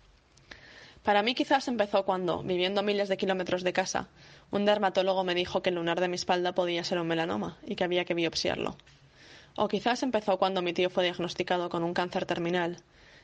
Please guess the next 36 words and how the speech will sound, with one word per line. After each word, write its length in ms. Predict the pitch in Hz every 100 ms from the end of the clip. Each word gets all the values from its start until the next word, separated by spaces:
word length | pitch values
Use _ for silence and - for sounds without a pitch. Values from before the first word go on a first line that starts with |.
| _
y 60 | 214
mi 120 | 190
familia 420 | - 180 185 180
no 80 | 175
fue 120 | -
capaz 260 | 170 165 165
de 80 | 170
afrontarlo. 580 | 170 165 165 - 185 - _ _ - - -
O 80 | 185
puede 240 | - 196
que 100 | 196
tenga 260 | 196 185 180
que 100 | 185
ver 160 | 175 180
con 120 | 175
mi 80 | 170
miedo 180 | 175
al 80 | 170
abandono, 540 | 165 165 170 190 196 202 -
con 120 | 185
un 80 | 175
fallo 220 | 185 175
en 80 | 170
mis 160 | 165 -
genes, 360 | 185 190 190
con 120 | -
mi 60 | 180
educación, 600 | 170 165 175 202 208 220 - - - -
con 140 | - 190
mis 120 | 190
traumas 340 | 220 220 220
infantiles, 640 | 220 214 185 185 190 190 -
con 140 | 185
un 180 | 185 190
desajuste 600 | 190 - 185 196 - -
químico 480 | 196 196 202 202